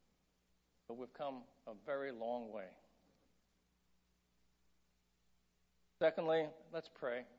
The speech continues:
At times like this, we need to pray. We need to pray for our nation,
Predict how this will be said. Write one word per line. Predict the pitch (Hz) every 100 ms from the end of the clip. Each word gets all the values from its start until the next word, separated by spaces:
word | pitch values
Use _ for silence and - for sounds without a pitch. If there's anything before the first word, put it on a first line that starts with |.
| - - - - _ _ _ _ _ - _ - - _ _ - _ _ - - _ _ _ _ - - _ _ _ - - _ -
At | -
times | 180 196 202
like | 170 170 -
this, | 175 156
we | 170
need | 180 175
to | -
pray. | - 143 113 107 - - -
We | 135
need | 175 165
to |
pray | - 165 175 175 175 170
for | 160 143
our | 139
nation, | 151 180 180 - 190